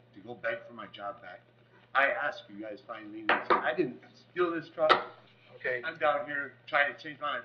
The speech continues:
Speaker 1: I work, I work for Sean Radcliffe every Friday at the Nature's, Na-, Nature's Outreach. I
Speaker 2: Okay,
Speaker 1: belong to,
Speaker 2: Daniel,
Speaker 1: uh, uh,
Speaker 2: Daniel, there's, there's nothing else I can do about it today.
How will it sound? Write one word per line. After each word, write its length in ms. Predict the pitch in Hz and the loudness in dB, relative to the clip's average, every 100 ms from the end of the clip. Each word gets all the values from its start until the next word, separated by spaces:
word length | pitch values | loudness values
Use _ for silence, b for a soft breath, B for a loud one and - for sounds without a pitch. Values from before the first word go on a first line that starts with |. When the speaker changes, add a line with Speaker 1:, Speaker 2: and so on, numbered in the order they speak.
| 156 | -8
Speaker 1:
I 80 | 147 | 0
work, 280 | 180 180 165 | 0 0 -4
I 40 | |
work 260 | 143 165 156 | -6 -6 -6
for 180 | 143 135 | -10 -8
Sean 280 | - 156 160 | -2 -2 2
Radcliffe 460 | 165 165 170 156 156 | 2 0 -6 -16 -16
every 160 | 160 170 | -16 0
Friday 280 | 151 151 147 - - _ - | 2 4 0 -6 -20 _ -2
at 180 | 139 139 | -2 -2
the 80 | 143 131 131 | -12 -12 -8
Nature's, 320 | 151 - 131 - 151 | -8 -8 -14 -12 -8
Na-, 140 | 151 - | -8 -8
Nature's 300 | 160 151 147 | -12 -12 4
Outreach. 640 | 147 156 - - 165 - - - - - - - | 6 6 0 -10 -12 -12 -20 -20 -20 -20 -18 -10
I 80 | 127 | -4
Speaker 2:
Okay, 100 | 147 | 2
Speaker 1:
belong 160 | 170 | 6
to, 60 | 160 | 6
Speaker 2:
Daniel, 280 | 165 160 147 | 8 6 6
Speaker 1:
uh, 40 | |
uh, 180 | 135 123 - - 127 | 0 -4 -8 -12 0
Speaker 2:
Daniel, 260 | 156 165 147 | 2 4 4
there's, 180 | 135 - | 2 -4
there's 260 | 110 139 120 | -8 -8 -2
nothing 280 | 147 160 185 | 2 4 4
else 200 | 165 160 | 2 4
I 80 | 160 | 2
can 160 | 147 131 | 0 -8
do 120 | 151 | 2
about 220 | 160 160 | 6 8
it 120 | 160 | 6
today. 260 | 156 160 | 6 6